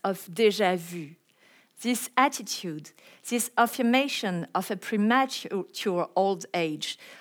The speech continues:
of the mind and not of the body, isn't new. It is profoundly rooted in a literary tradition, that of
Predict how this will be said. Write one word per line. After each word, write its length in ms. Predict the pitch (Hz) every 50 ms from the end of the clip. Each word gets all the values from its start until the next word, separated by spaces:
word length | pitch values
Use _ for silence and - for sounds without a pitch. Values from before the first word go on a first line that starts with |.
| - -
of 140 | - 170 160
the 100 | 190 190
mind 540 | 196 214 233 240 233 208 180 175 170 - - _ -
and 220 | 170 170 170 - _ -
not 360 | 190 190 202 190 185 - - -
of 120 | - 175 165
the 100 | 160 151
body, 400 | 151 190 202 190 - 135 123 - _ _ _ _ - - - - _ _
isn't 480 | - 247 247 233 269 254 254 - - -
new. 520 | 226 220 233 254 247 226 190 160 160 175 - _ _ _ - - _ _ -
It 160 | 220 208 -
is 180 | 269 254 -
profoundly 840 | - - - - 233 220 - - - 277 294 294 277 254 240 185 185 175
rooted 680 | 175 175 208 247 247 226 - - 170 151 151 - - _ _ _ _ _
in 120 | - 208 208
a 60 | 208
literary 580 | 208 214 214 - - 262 277 302 302 233 196 175
tradition, 760 | - - 202 190 185 208 220 214 - - 170 147 139 147 151 - _ _ _ _
that 400 | - 170 190 196 233 - - - - _ _ _
of 200 | - 208 208 -